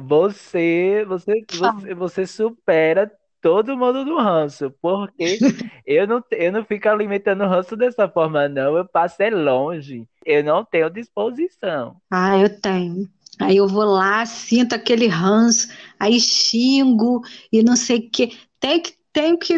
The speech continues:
Speaker 2: que dar uma alimentada no, no,
Speaker 1: Pra
Speaker 2: no
Speaker 1: renovar,
Speaker 2: ranço,
Speaker 1: né?
Speaker 2: assim.
Speaker 1: Pra renovar.
Speaker 2: E, é, pra renovar.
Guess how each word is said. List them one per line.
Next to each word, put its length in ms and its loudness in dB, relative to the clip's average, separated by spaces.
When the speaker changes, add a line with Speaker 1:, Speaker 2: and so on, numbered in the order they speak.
Speaker 2:
que 320 -2
dar 400 -2
uma 100 0
alimentada 640 0
no, 320 2
no, 680 2
Speaker 1:
Pra 180 0
Speaker 2:
no 40 -2
Speaker 1:
renovar, 600 6
Speaker 2:
ranço, 160 2
Speaker 1:
né? 60 0
Speaker 2:
assim. 160 0
Speaker 1:
Pra 120 2
renovar. 640 0
Speaker 2:
E, 120 4
é, 200 0
pra 140 -2
renovar. 640 0